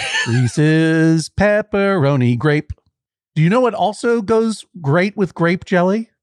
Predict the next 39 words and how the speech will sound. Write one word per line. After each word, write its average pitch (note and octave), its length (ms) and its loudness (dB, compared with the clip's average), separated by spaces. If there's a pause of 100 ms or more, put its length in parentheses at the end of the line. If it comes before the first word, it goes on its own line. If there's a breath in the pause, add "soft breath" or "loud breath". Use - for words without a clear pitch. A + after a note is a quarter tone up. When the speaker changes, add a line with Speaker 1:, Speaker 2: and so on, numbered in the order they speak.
(200)
Speaker 1:
Yeah, C#3+ 220 -6
obviously B2 460 -2
little A2+ 240 -2
hot B2+ 280 -6
dogs. F2 320 -6
Speaker 2:
Little C#3+ 260 2
hot C3+ 340 -2
dogs. C#2 560 -6
That's C3 220 -2
right. F#2+ 240 -2
Natalie F#3 480 0
wrote D3 260 0
in B2 320 0 (720)
from A2+ 120 -8
Pennsylvania A#2+ 760 2
that G#2 260 -2
this, D3 220 0 (160)
quote, C3 360 0
"This D#3 400 -2
one D3 200 2
is A#2 100 2
a A#2 60 0
staple C#3+ 420 -2
at C3 80 -2
my A#2 120 0
parents' C#3+ 420 0
house C3+ 200 0
for A2 100 -10
Christmas - 420 -4
or A#2 80 2
New B2 140 2
Year's. F#2 440 0 (560)
Cocktail G#3+ 440 -2
weenies D#3 440 2
in A#2 240 2
jelly D3 560 0
slash C#3 640 -2
mustard B2 480 -2
sauce. - 520 -8